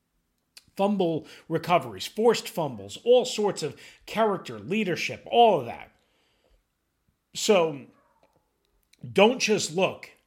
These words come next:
at sacks is basically the deal. All right, when we return on the Locked On Washington Football Team podcast, no voicemail today. David's in control of that, but I'll give you Ron Rivera's thoughts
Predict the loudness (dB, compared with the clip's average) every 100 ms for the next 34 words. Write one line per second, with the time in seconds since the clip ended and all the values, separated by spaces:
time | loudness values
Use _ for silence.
0 | _ -6 -4 -4 -4 -6 -12 -12 -12 -10
1 | -8 -2 0 0 -4 -8 -10 -10 -10 -14
2 | -20 _ _ -6 -2 0 -2 -6 _ _
3 | _ _ _ _ _ 0 0 0 -12 _
4 | -6 -2 -2 -2 -2 -4 0 -2 -2 -6
5 | -2 -2 0 -2 0 -2 -2 -2 -2 -4
6 | -8 -8 -6 -6 -2 -2 -2 -2 -8 -6
7 | -6 -4 -4 -2 0 0 -2 -4 -4 -2
8 | -2 -4 -8 -6 -2 0 0 -4 -4 -4
9 | -4 -4 -6 -6 -8 -6 -6 -4 -4 -2
10 | 0 0 -2 -4 -4 -2 -2 0 0 -4
11 | -20 -20 -2 0 0 0 0 2 4 2
12 | 0 -2 -2 -4 -6 -6 -8